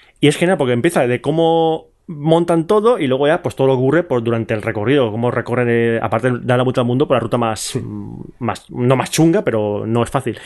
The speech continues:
Speaker 1: Y luego tiene otro documental de unos pocos años después, que es The Long Way Down, que hacen, bueno, ellos salen desde, desde Londres.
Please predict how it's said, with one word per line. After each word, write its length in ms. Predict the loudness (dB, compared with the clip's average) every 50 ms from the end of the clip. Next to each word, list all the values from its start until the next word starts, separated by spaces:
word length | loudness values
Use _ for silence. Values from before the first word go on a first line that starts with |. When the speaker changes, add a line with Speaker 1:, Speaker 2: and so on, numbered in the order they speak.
| -20 -20 -20 -18 -4 0
Speaker 1:
Y 100 | 2 4
luego 160 | 4 4 4
tiene 120 | 4 4 4
otro 140 | 4 2
documental 500 | 2 2 2 2 0 0 2 2 2 2
de 60 | 2 2
unos 220 | 2 0 -2 -4 -6 -6 -6
pocos 220 | -6 -4 -4 0 0
años 160 | 0 2 0
después, 320 | 0 -2 0 0 0 0
que 60 | -2
es 100 | -6 -8 -4 0
The 100 | 2 4
Long 260 | 4 4 4 4 2
Way 160 | 2 2 0
Down, 400 | 0 0 0 0 0 -2 -6 -8 _ _ _ _ _ _ _ _ _ _ _ _ _ _ _ _ _ _ _ _ -4 0
que 200 | 2 2 2 2
hacen, 320 | 0 0 -2 -4 -6 -2
bueno, 180 | 0 2 2 4
ellos 180 | 2 2 0 0
salen 200 | 0 0 2 0
desde, 420 | 0 0 -2 -2 -2 -2 -2 -2
desde 280 | -2 -2 -2 0 0 2
Londres. 520 | 2 2 2 0 -2 -4 -6 -10 -18